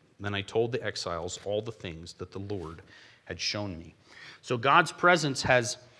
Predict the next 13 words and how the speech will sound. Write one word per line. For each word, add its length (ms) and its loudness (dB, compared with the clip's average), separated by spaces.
it's 220 2
left, 520 8
if 160 -2
you 80 2
remember 280 6
last 280 6
week, 260 -2
or 120 0
you 100 2
weren't 180 2
here, 220 0
uh, 260 2
the, 240 -6